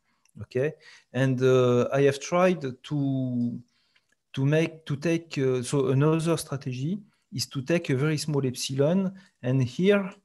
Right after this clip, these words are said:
to, to, to set in, instead of U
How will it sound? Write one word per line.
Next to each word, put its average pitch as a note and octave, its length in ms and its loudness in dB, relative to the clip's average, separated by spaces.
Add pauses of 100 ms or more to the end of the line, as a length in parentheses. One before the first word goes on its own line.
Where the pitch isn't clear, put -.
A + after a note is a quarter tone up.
(920)
to, A#2 180 -2 (300)
to, A2 1000 0 (560)
to A#2+ 120 -2
set E3+ 300 0
in, C3+ 100 0 (240)
instead B2+ 340 0
of A#2+ 240 -2
U F#3 320 0